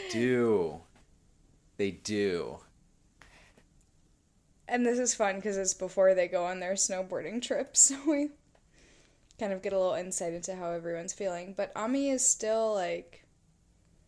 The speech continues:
Speaker 2: doesn't like Taka. Apparently, they just get along well. I don't know.
Speaker 1: Yeah,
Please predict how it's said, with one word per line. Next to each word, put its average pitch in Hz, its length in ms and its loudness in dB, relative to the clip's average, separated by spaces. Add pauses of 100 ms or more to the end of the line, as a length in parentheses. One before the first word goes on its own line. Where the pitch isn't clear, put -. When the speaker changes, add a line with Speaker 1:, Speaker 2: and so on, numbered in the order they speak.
(840)
Speaker 2:
doesn't 208 300 0
like 208 200 -4
Taka. 196 580 -6
Apparently, 202 520 -8
they 185 160 -2
just 185 200 -4
get 175 120 -4
along 180 340 -6
well. 269 340 -6 (640)
I - 60 -12
don't 180 140 -10
know. 180 180 -14 (1400)
Speaker 1:
Yeah, 98 640 4